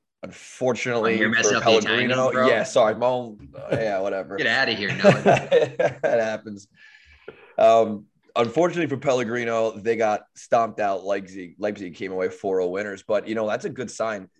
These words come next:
Speaker 1: Starting to see more American, American managers getting the nod and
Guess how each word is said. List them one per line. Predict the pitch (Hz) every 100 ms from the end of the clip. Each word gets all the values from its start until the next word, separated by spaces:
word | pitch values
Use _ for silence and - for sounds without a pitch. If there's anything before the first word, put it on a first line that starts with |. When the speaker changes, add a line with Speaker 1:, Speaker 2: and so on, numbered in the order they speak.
| -
Speaker 1:
Starting | - 107 101
to |
see | 101
more | 104 101
American, | 101 101 104 - -
American | 104 107 98
managers | 98 98 101
getting | 92 95
the | 95
nod | 90 95 98
and | 87